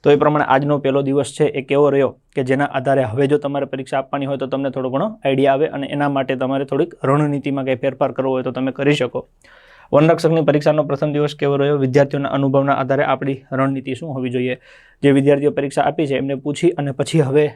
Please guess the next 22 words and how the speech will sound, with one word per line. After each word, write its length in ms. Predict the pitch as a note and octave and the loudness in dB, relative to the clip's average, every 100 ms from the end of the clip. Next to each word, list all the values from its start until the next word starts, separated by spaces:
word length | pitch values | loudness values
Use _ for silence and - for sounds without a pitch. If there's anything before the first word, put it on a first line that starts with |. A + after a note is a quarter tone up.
| - | -6
તમારા 260 | C#3+ C#3+ C#3 | -2 0 -2
સુધી 240 | C#3+ C#3 | -2 -2
આપું 280 | C3 C3 C3 | -2 -2 -2
છું 160 | C3 - | -2 -4
આ 80 | C3+ | -2
માહિતી, 340 | B2+ C3+ C3 | 0 -2 -2
જેથી 240 | C3+ C#3 | -2 -2
કરીને 180 | C#3 C3 | -2 -2
તમને 220 | C3+ C#3 | -2 -4
ખબર 220 | C3 D3 C#3+ | -2 0 0
પડે 180 | C#3 | -2
કે 100 | B2+ | -6
પ્રશ્ન 320 | B2+ C3 B2+ C3 | -6 -10 -10 -6
કેવા 220 | C3+ C3 | -2 -2
પૂછાય 320 | C3+ C3+ C3+ | -2 -2 0
છે, 100 | D3+ | 0
વિદ્યાર્થીઓની 600 | C3 B2+ C3 - C3+ F#3+ - - - | -2 0 0 0 -2 -4 -8 -20 -6
શું 120 | D#3 | -2
શું 140 | D3+ C3+ | 0 2
પ્રોસેસ 420 | E3+ F3 B2 - | 2 2 -2 0
રહે 120 | B2 | -2
છે. 140 | A2+ | -2